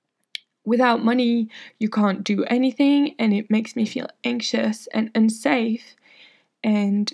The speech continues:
those are not the states I want to be in, and I feel like life should be so much more simple than that. And I don't understand what I'm doing wrong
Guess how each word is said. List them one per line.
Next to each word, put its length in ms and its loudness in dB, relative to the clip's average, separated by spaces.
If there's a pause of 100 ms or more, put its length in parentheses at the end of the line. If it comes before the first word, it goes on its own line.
(100)
those 400 2
are 200 0
not 280 2
the 100 0
states 440 -4
I 100 0
want 320 -2
to 140 -12
be 240 2
in, 340 -4
and 160 0
I 100 0
feel 200 -4
like 180 -2
life 480 -4
should 320 -6
be 160 -4
so 320 -2
much 540 0
more 140 0
simple 720 -2 (360)
than 240 4
that. 440 0 (300)
And 140 4
I 100 4 (160)
don't 400 2
understand 880 2 (560)
what 360 0 (120)
I'm 160 4
doing 460 2
wrong 480 2